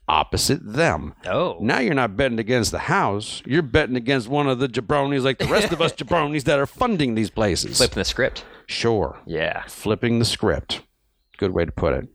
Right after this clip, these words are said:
Speaker 1: Yeah, so back to crapology.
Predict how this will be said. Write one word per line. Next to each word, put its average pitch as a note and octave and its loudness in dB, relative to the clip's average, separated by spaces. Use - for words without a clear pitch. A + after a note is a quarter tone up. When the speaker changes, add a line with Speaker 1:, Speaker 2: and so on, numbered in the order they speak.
Speaker 1:
Yeah, E2 0
so G2 0
back - 2
to F#2 -2
crapology. B2 0